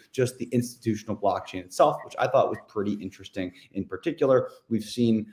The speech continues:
you know, R three Corda being some of those more private networks. We've seen all kinds of ones through Onyx and, and many of G S dap and many of these more institutional networks, the Canton Network, for example. Daiwa Securities open to working with public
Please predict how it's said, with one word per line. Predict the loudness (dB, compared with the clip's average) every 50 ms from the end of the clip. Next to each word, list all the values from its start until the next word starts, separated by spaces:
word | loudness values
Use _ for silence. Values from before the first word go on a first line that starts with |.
| _ _ -4
you | 0
know, | 0 2 4
R | 4 2
three | 2 0 -2 -6 -6
Corda | -4 0 2 2 4 2 2 0 0
being | 2 4 4 4 2 0
some | -2 -2 -2 -2
of | 0 0 0
those | 0 -2 -2 -2 -2
more | -4 -4 -4
private | -6 -6 -4 0 0 2 2 0 0 0
networks. | -2 -2 0 2 0 0 0 -2 -8
We've | -10 -10
seen | -8 -8 -8 -8 -8 -6
all | -6 -4 -4 -4 -6 -8
kinds | -4 -4 -2 -2 -2 -4
of | -6 -4 -2
ones | -2 0 -2 -2 -4 -6
through | -6 -4 -4 -4 -2
Onyx | 0 0 2 2 0 0 -2 -6 -8 -8
and, | -6 -8 -8 -10 -18 -20 -20 -10 -4
and | 0 2 2 4 4 4
many | 4 4 4 4 4
of | 2 0 0
G | -2 0 0
S | 0 0 -2 -4
dap | -2 0 2 2 2 0 -2 -4
and | -4 -2
many | 0 0 0 0
of | 0 0
these | 0 -2 0
more | 0 0 0 2 0 0
institutional | -2 -4 -6 -8 -14 -10 -8 -6 -6 -4 -2 -2
networks, | -2 -2 0 0 -2 -2 -2 -8
the | -18
Canton | -14 -6 -4 -4 -4 -2 0 2 2
Network, | 2 2 2 2 0 0 0 -4 _ _ -20 _ _
for | _ 0 2 2
example. | 2 2 0 0 0 2 2 2 0 0 -2 -8 _ _ _ _ _ 4
Daiwa | 6 8 8 8 6
Securities | 4 -2 0 4 4 6 6 6 4 2 0 -8 _ _ _ _ 4
open | 6 6 6 6 4 0 0 -2 -8 _
to | -4 0 2
working | 2 2 0 0 -2 -2
with | -2 -4 -8
public | -8 -6 -4 -2 0 -2 -2 -2